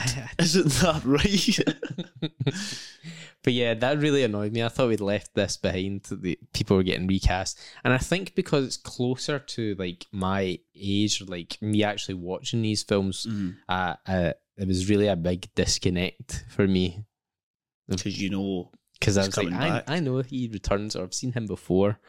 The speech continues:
Speaker 2: I, I don't know. I, I thought he played the same character.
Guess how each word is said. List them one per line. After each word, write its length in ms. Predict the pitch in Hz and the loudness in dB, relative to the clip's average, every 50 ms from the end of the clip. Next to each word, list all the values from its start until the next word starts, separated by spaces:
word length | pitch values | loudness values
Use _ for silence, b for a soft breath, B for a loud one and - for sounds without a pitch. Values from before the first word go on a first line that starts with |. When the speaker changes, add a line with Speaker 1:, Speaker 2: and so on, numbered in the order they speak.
| B B B B B B B B B - | B B B B B B B B B -8
Speaker 2:
I, 120 | 233 269 - _ - | -8 -8 -8 _ -6
I 80 | 311 | -6
don't 200 | 349 - 480 403 | -6 -6 -4 2
know. 180 | 233 180 226 220 | 4 4 6 4
I, 160 | 196 196 214 - _ _ | 4 2 -2 -4 _ _
I 140 | - 202 269 | -2 -2 0
thought 180 | - 339 349 330 | 2 2 2 4
he 80 | 302 | 2
played 240 | - - - - - | 0 0 -2 -4 -2
the 80 | - 190 | 0 0
same 360 | - - - 139 135 143 135 | 0 2 2 2 0 0 -2
character. 560 | - - 123 127 180 277 - - - 151 117 | -2 -2 -2 -2 -2 -4 -4 -2 -2 -2 -2